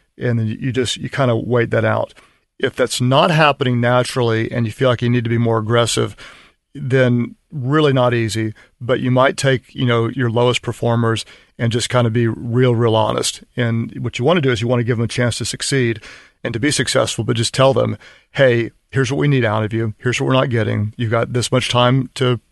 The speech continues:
you know, produce such and such. Here's what I'm gonna do to help you get it. And if we don't get there, then we're gonna have to make a change." And what you're doing is you're really, you're giving them a chance to add value, and you're being real honest, and you're trying to help them get there, because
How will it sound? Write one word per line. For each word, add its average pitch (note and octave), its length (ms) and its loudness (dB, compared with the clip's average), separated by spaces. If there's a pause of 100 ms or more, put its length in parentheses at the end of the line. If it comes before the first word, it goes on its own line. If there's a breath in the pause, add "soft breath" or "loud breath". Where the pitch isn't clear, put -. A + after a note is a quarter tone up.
(120)
you - 240 -4
know, A#2+ 100 2
produce B2+ 360 0
such A#2+ 220 -2
and A2+ 120 0
such. A#2 300 0 (260 loud breath)
Here's A#2+ 220 -4
what B2+ 60 2
I'm C3+ 60 2
gonna C#3 80 2
do C#3 140 2
to C#3+ 60 4
help C#3 200 2
you C#3+ 60 -6
get B2 160 2
it. A#2 160 0 (340 loud breath)
And B2+ 160 2
if A#2 80 0
we B2 80 2
don't C3 160 4
get F3+ 220 2
there, A#2+ 320 4 (400 loud breath)
then B2+ 220 2
we're A#2+ 80 2
gonna A#2+ 100 2
have A#2 140 2
to A#2 80 -4
make A2 140 0
a G#2+ 40 -2
change." - 500 -2 (120)
And B2 100 2
what A#2 140 -2
you're A#2+ 80 -2
doing E3 300 4
is B2 200 2
you're B2 100 0
really, C#3 360 4
you're B2 100 -2
giving C3+ 340 0
them D#3 120 2
a D3+ 60 2
chance B2 460 0
to - 160 -4
add B2 220 2
value, A2+ 540 2 (480 loud breath)
and A#2+ 80 2
you're A#2 80 0
being A#2+ 260 2
real B2 180 4
honest, A#2 460 2 (440 loud breath)
and B2 100 0
you're A#2 80 0
trying C3+ 320 2
to C3+ 80 4
help A2+ 200 2
them A2 160 0
get A2+ 200 -2
there, A2+ 100 0
because A#2 640 0